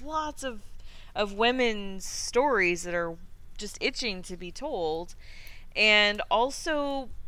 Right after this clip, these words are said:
do we really need another adaptation of this book that's just so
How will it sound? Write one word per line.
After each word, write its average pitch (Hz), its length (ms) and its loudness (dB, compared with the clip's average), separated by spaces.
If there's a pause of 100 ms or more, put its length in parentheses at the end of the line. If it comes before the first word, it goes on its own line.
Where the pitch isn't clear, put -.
do 277 140 -4
we 262 160 -6
really 277 460 -4
need 240 200 -2
another 196 720 -2 (1500)
adaptation 196 760 2
of 165 180 -4
this 175 160 -8
book 151 400 -6
that's - 240 -10
just - 520 -8
so 262 380 8